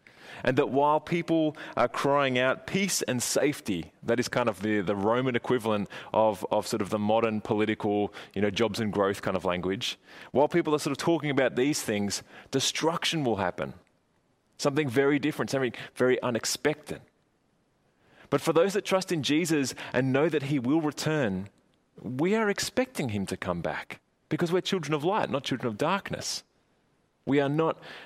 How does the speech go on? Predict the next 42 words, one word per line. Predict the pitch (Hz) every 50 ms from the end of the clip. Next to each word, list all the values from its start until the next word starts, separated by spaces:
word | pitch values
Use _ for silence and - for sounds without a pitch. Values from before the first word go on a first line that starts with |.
| - -
uh, | - 117 120 113 110 98 - -
we | 92 127 135 131
are | 127
not | 135 139 147 147 - - - - - -
sleepy. | - - - - - 123 131 147 170 180 - - 95 76 - - _ _ _ _ _ _ _ _ _ _ _
We | - 120 123
are | 127 123
not | 127 135 143 135 104 - - - - -
drunk. | 113 117 127 131 143 147 123 92 - - - - _ _ _ _ _ _ -
We | 113 127 131
are | 127 123
sober | - - - - 135 135 147 135 156 151 -
and | 139 127 117
aware | 110 101 98 107 120 131 139 127 107 101 92 - - -
that | - 117
he | 117 123 110
will | 104 120 131 139 135
come | - - 123 113 107
back. | 101 117 127 120 - - - - - _ _ _ _ _ _ _ _ _ _ _ _ _ _ _ _ _ _ - - - - -
But | 143
the | 147 143
thing | - 240
that's | 269 -
interesting | - - 202 - 233 - - 165
about | 156 139 139 120
this | 131 117 123
language | 117 131 151 185 208 180 151 120 104
of | 127 120 104 - - 139 -
the | - 123 120
day | 107 127 127 135 131
of | 127 107
the | 110 110
Lord | 104 107 123 156 180 180 143
is | 120
that | 139 147
it | -
was, | 147 147
it's | - - - 165
a |
very | 143 117 113 147 156 190 220 208
famous | - - 160 147 147 139 123 -
phrase | - - - - 151 147 135 98 87 82 73 71 - - - -